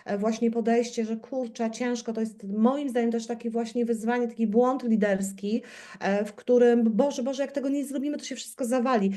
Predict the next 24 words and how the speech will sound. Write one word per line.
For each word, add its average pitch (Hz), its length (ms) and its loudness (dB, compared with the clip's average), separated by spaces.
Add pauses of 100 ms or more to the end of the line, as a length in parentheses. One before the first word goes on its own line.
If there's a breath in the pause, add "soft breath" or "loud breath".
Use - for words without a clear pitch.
(240 loud breath)
Wiecie, 226 160 -2
to 240 80 0
tak 247 100 -2
jak 254 180 0
czas 247 280 -4
matur 285 600 2 (420 loud breath)
i, 240 260 4
e, 208 360 0 (140)
ta 254 100 0
biedna 302 520 2
młodzież 285 460 0
słyszy 302 360 -2
od 294 140 -4
swoich 254 280 -6
nauczycieli, 262 560 -4
profesorów, 285 580 -4 (140 loud breath)
że - 60 -20
to 285 80 -6
jest 226 100 -6
najważniejszy 294 880 2
egzamin 262 520 0
w 240 40 -4
ich 233 120 -4
życiu. 226 560 0